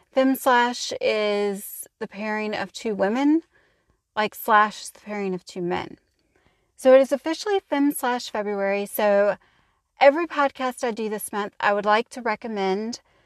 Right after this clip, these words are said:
some fan fiction for pairing, for Fem Slash pairing. If you want to recommend your fan fiction for this podcast,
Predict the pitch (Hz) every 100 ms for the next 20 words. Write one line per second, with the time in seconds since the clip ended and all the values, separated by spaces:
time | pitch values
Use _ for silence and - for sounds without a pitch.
0 | _ _ _ _ - 240 202 202 247 _
1 | - 339 392 294 240 - 220 196 185 180
2 | 208 214 - 226 226 180 175 180 214 -
3 | 262 285 254 185 185 - 180 165 50 226
4 | _ _ _ _ _ _ _ - 208 214
5 | 185 262 392 415 254 - 208 208 196 202
6 | 196 190 190 - 175 185 277 339 277 214
7 | 185 190 180 - 202 220 285 _ _ _
8 | _ _ - 208 202 196 190 - _ _
9 | _ _ - 208 - - 190 190 202 185
10 | 233 - -